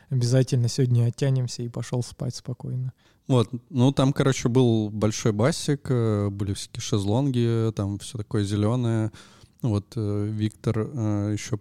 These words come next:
Speaker 2: привозил сегвей такой, ну, он типа как гироскутер, только с такой штукой посередине. На нем там гоняли,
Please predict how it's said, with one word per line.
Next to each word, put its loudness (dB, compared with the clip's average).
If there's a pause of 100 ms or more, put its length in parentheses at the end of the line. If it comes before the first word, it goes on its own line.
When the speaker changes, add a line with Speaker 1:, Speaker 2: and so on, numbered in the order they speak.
(140)
Speaker 2:
привозил 2
сегвей -2
такой, 0
ну, 0
он -2
типа -10
как -4
гироскутер, -2
только -8
с -10
такой -4
штукой -6
посередине. -2 (220)
На 2
нем 2
там 0
гоняли, 2